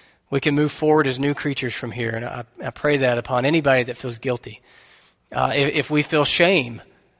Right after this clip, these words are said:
as if not only that maybe we've dropped the ball and done something wrong, but that we are somehow flawed and wrong, uh, there may be truth to it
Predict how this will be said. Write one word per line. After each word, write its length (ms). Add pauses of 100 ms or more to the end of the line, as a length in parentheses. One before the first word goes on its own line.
(240)
as 160
if 140
not 180
only 240
that 160
maybe 240
we've 320 (240)
dropped 260
the 80
ball 460
and 100
done 220
something 360
wrong, 240
but 100
that 120
we 200
are 380
somehow 380
flawed 380
and 140
wrong, 260 (1300)
uh, 260 (1080)
there 140
may 120
be 100
truth 300
to 120
it 160